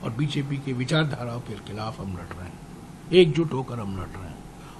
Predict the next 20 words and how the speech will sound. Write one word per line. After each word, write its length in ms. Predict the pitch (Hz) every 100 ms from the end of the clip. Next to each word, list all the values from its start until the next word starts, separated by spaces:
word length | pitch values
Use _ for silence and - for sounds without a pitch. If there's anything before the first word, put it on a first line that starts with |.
| 165
और 180 | 123 -
कांग्रेस 340 | 160 190 190
पार्टी 520 | - 127 123 226 190 - - - - - -
सौ 400 | - - - 277
प्रतिशत, 500 | 202 202 156 151 - - - - - - - - - - - - - -
सौ 220 | - 214 254
प्रतिशत 460 | 185 156 147 156
दे 180 | 117 117
रही 240 | 98 95
है। 120 | 95 95 - - - - - - - - - -
हम 220 | 196 202 - - -
अपने 260 | 143 160
आप 260 | 165 185 -
को 100 | 254
मजबूत 440 | 247 208 220 240
कर 180 | - 220
रहे 260 | 208 208 202
हैं 260 | 208 196 - -
और 180 | 160 170
हम 320 | 117 180 208